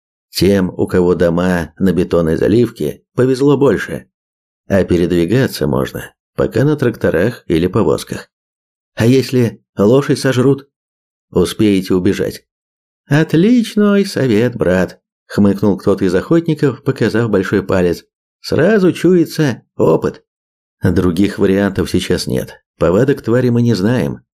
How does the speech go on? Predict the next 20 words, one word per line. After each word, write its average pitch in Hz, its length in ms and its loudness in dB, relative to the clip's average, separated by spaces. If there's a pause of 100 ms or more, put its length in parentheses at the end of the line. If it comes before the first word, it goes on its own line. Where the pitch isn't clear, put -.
(120)
Быть 95 320 0
начеку 98 520 0
постоянно 92 800 0 (380)
и - 160 0
стараться 113 460 -2
поймать", 101 520 -2 (140)
развёл 95 480 2
руками 92 320 0
Батон. 85 500 -4 (140)
"Что - 260 -2
ещё? - 360 -4 (400)
Как 82 220 -4
можно 95 260 0
скорее 120 540 0 (360)
и 95 160 0
надеяться 156 520 0
успеть 131 540 -2
до 95 220 0
новых 95 320 0
жертв". 87 400 -2